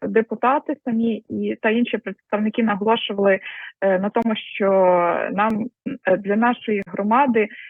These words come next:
е, нарешті потрібна стратегія розвитку, оскільки це питання піднімається уже не перший рік, але комплексно це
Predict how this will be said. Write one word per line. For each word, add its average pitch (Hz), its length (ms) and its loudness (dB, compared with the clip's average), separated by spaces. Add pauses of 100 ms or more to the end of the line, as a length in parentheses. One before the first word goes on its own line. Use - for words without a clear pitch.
(520)
е, 170 340 -2
нарешті 214 500 0
потрібна 208 760 0 (100)
стратегія 190 880 0 (320)
розвитку, 254 1000 4
оскільки 240 580 0 (180)
це 240 80 4
питання 233 400 2
піднімається 208 720 2
уже 196 540 2
не 196 120 -2
перший 202 500 -2
рік, 294 260 0 (880)
але 226 680 2
комплексно 247 520 -2
це 220 160 -6